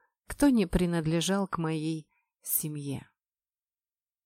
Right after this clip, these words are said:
Но первые два года своей жизни я провела на Каскаре. Что же могло так сильно задержать Биргена Холста, не позволив приехать за мной, раз он...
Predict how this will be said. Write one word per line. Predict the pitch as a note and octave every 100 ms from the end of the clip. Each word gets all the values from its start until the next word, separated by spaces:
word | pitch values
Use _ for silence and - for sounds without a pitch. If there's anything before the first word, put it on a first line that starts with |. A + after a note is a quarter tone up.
| _ _ _ _ _ _ _ A3+
Но | B3+ B3+
первые | - F#4 D4+ C#4
два | G#3+ B3
года | A#3+ C#4+ A#3+ B3
своей | A#3+ A#3+ B3
жизни | C4+ D4 A#3
я | A3 A#3
провела | A#3 A3+ G#3+ G#3+ A#3 A3+ -
на | G3+ A3
Каскаре. | - A3+ - C4+ C4 F3 D#3+ D3+ _ _ _ _ _ _ _ _
Что | - - E4
же | C4
могло | A#3+ A3+ F#3+ A#3
так | - F#3
сильно | - A3 G#3 F#3+
задержать | F3+ E3+ E3+ E3 G#3 G3+ - - _ _ -
Биргена | E3 D#3+ G#3+ F3+ F3 F3
Холста, | A#3 C4 B3+ - G#3 - _ -
не | A3+ A3+
позволив | A3 G3 G3+ B3 G#3 -
приехать | G3 F#3+ G#3+ G3
за | E3+ F#3
мной, | F3 G#3 A#3+
раз | F3+ E3+ -
он... | G3 F#3 F3